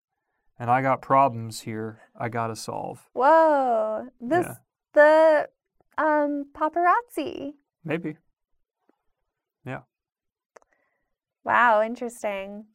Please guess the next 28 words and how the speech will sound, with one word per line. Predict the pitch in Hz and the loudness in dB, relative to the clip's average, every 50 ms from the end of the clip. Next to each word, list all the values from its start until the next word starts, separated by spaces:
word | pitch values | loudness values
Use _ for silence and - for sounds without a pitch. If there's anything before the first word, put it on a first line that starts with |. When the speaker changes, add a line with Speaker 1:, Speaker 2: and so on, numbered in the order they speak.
| _ | _
Speaker 1:
Yeah. | - 135 156 156 - | -10 -10 -10 -8 -6
Speaker 2:
All | 214 254 339 | -6 -4 -2
right. | 381 339 302 294 311 330 - - _ _ _ _ _ _ _ _ _ _ _ _ | 0 0 0 0 0 -2 -6 -10 _ _ _ _ _ _ _ _ _ _ _ _
Speaker 1:
So | _ - 131 127 | _ -8 -6 -4
that's | 127 135 135 - | -4 -4 -4 -4
that | 147 139 151 139 | -4 -4 -2 -2
house. | 127 113 - - - - - _ _ | -4 -8 -10 -12 -16 -20 -20 _ _
Speaker 2:
Wow. | - 240 247 240 220 214 220 | -4 -2 0 0 -2 -2 -4
Do | 226 277 | 0 2
they | 262 277 294 | 4 4 4
give, | 247 254 262 277 285 | 2 2 0 0 0
like, | 370 381 339 - _ | 0 -2 -2 -4 _
to-, | - - 277 - - | -12 -8 -8 -8 -4
does | 240 302 311 311 | -2 -2 -2 0
someone | - 320 320 415 539 508 | 0 0 0 0 0 0
live | 320 214 208 254 - | 0 0 -2 -2 -2
there | 302 311 339 | -2 0 0
now? | 320 269 214 190 190 202 247 349 440 494 494 _ _ - | 0 0 -2 -2 0 -2 -2 -2 -4 -6 -10 _ _ -8
Speaker 1:
People | - 156 - 226 226 220 | -8 -8 -6 -8 -8 -6
live | 240 262 277 277 | -4 -4 -4 -2
there, | 254 262 247 240 | -2 0 0 0
as | 226 | 0
far | 233 302 427 508 539 | 2 4 4 4 4
as | 523 508 | 4 4
I | 403 330 | 4 4
can | 247 208 | 2 2
Speaker 2:
Why? | - 62 | 0 -4
Speaker 1:
tell. | - 160 185 175 175 175 | -6 -6 -6 -6 -8 -10